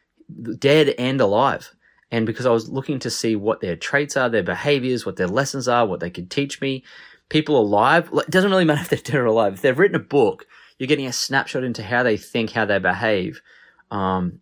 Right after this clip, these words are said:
and what they do. So you can learn so much from that. So I'd en-, encourage you to do that, right?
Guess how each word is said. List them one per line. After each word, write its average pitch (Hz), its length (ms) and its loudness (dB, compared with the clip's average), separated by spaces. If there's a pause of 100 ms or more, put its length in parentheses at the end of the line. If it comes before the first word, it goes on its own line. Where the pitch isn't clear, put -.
and 120 120 -8
what 135 160 -6
they 110 100 -4
do. 123 400 0
So 127 320 2 (560)
you 135 200 -6
can 147 680 0 (720)
learn 123 420 0
so 120 240 2
much 117 220 0
from 117 120 -6
that. 92 200 -2
So 110 160 2
I'd 110 80 0
en-, 110 200 -4
encourage 117 380 -2
you 98 60 -2
to 98 80 -10
do 101 120 2
that, 90 200 -2
right? 113 240 -2